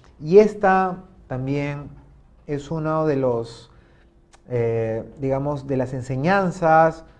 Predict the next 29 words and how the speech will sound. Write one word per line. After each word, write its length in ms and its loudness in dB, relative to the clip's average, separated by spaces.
o 100 -4
de 160 0
lo 160 2
que 400 -2
nosotros 340 -8
les 140 0
brindamos 560 0
acá 160 -6
en 60 -6
Desarrollo 380 -2
Global, 440 2
Global 640 2
en 400 -8
el 200 -6
curso 640 -2
que 100 -4
vamos 240 -4
a 40 -4
abrir 380 -4
el 120 -8
cuatro 680 0
de 100 -6
diciembre. 540 -6
Ahí 240 2
les 160 2
explicamos 960 -2
la 220 4
receta 800 0
perfecta 680 0